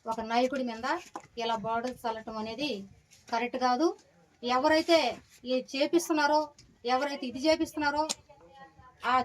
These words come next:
చేపించే వాళ్ళంతా కూడా మాకు తెలుసు. మేము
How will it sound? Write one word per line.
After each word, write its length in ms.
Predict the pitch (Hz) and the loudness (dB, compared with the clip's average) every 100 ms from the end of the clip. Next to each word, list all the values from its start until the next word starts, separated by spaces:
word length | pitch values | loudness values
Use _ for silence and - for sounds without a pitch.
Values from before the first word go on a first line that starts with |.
| - | 0
చేపించే 340 | 302 349 339 320 | 0 2 2 0
వాళ్ళంతా 480 | 277 262 247 302 | 0 -2 -2 0
కూడా 400 | 277 262 262 190 - 226 - - - | 0 2 0 -2 -8 -16 -20 -20 -8
మాకు 200 | 220 220 | -4 -4
తెలుసు. 480 | 247 262 262 349 415 _ _ - _ - _ 262 | -4 -4 0 0 -2 _ _ -20 _ -20 _ -8
మేము 280 | 269 262 | -6 -6